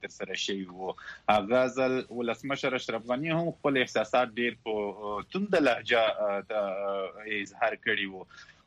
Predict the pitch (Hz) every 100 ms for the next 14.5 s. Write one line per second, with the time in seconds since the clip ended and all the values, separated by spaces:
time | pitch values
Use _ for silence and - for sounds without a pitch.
0 | _ - 151 151 170 190 190 175 180 175
1 | 156 127 123 120 113 117 113 110 117 123
2 | 127 131 156 160 156 139 135 - 123 113
3 | 127 151 143 135 123 120 113 117 113 113
4 | 113 - - 170 139 139 127 127 117 120
5 | 196 185 - 165 156 156 135 131 156 -
6 | 131 117 113 131 143 135 131 123 113 110
7 | 104 104 - 90 110 113 110 113 143 120
8 | 120 113 131 127 120 120 120 120 123 110
9 | 135 170 175 - 123 113 107 95 107 104
10 | 98 110 104 107 113 151 156 143 127 131
11 | 127 104 90 _ - _ - 135 131 131
12 | 113 120 120 117 143 185 160 143 156 160
13 | 147 127 123 113 117 139 143 123 113 101
14 | 135 143 143 135